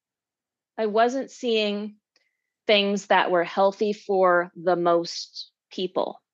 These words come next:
It was healthy for a select few, maybe not even healthy, but some people seemed to be benefiting from it,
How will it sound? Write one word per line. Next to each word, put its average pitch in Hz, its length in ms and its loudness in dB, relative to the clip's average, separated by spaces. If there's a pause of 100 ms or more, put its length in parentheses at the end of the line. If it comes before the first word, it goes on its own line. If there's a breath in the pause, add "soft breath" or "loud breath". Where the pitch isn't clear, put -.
It 175 80 2
was 170 180 2
healthy 226 380 2
for 190 540 2
a 180 60 -6
select 185 600 0 (280)
few, 190 520 0
maybe 190 240 0
not 180 220 2
even 175 180 0
healthy, 180 600 -4
but - 260 0
some 320 300 4
people 226 540 2
seemed 285 340 0
to 233 100 -6
be 196 140 2
benefiting 165 600 0
from 147 200 -2
it, 202 160 -4